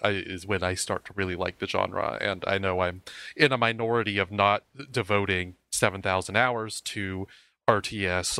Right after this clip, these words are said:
online play, but, you know, that's,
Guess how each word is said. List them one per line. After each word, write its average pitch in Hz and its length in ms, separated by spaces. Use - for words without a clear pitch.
online 95 540
play, 92 520
but, 92 220
you 104 100
know, 95 160
that's, - 280